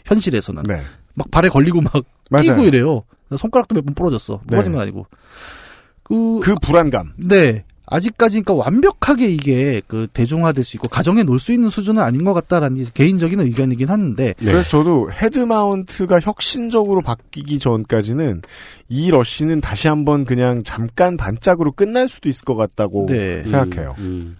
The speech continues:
Speaker 1: 그다음에 이제 두 번째 난점은 그거죠. 아까 잠깐 얘기했는데, 그럼 킬러 콘텐츠가 있느냐?
Speaker 3: 그렇죠. 사실 모든 건 콘텐츠죠.
Speaker 1: 예. 신기하고 말면은 또 오래 못 가는데,
Speaker 3: 네.
Speaker 1: 결국은 끄-, 끌어줘야 되거든요. 재밌는 콘텐츠가.
Speaker 2: 음.
Speaker 1: 얼마 전에 나온 뉴스를 보면 브이알에서 가장 잘 팔린 콘텐츠가 뭐냐라고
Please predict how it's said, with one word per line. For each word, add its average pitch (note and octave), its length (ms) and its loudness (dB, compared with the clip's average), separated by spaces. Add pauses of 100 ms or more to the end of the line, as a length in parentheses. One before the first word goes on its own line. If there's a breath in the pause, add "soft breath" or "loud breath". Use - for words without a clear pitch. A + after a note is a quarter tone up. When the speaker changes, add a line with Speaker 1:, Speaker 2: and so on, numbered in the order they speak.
Speaker 1:
그다음에 C4+ 320 4
이제 A3 80 0
두 G#3+ 160 -4
번째 C4 540 0
난점은 F3+ 420 0
그거죠. B2+ 280 -2
아까 B2+ 160 0
잠깐 D#3 280 0
얘기했는데, A#2+ 360 -2
그럼 A#2+ 200 -4
킬러 F#4 240 2
콘텐츠가 C#4 500 2
있느냐? G2 500 -2 (400)
Speaker 3:
그렇죠. A2+ 460 0
사실 D#3 200 -2
모든 C3 260 2
건 F#3 160 0
콘텐츠죠. G3 500 -2
Speaker 1:
예. G2+ 140 -4 (100)
신기하고 D4+ 800 2
말면은 D#3+ 500 2
또 A#3 80 -2
오래 D3+ 160 2
못 B2 220 -4
가는데, C3 520 -2
Speaker 3:
네. F#2+ 80 0
Speaker 1:
결국은 C#3+ 300 0
끄-, D#3 180 -6
끌어줘야 B3+ 500 2
되거든요. B2+ 360 -2
재밌는 A2 400 -4
콘텐츠가. G#3 640 -4 (140 loud breath)
Speaker 2:
음. - 60 -16 (360 loud breath)
Speaker 1:
얼마 C#4 300 2
전에 B3+ 180 2
나온 G#3 200 0
뉴스를 F3+ 340 -2
보면 E3 160 0
브이알에서 G3+ 460 4
가장 G3 260 2
잘 E3+ 220 -2
팔린 C4+ 280 4
콘텐츠가 G#3+ 460 -2
뭐냐라고 A#2+ 440 0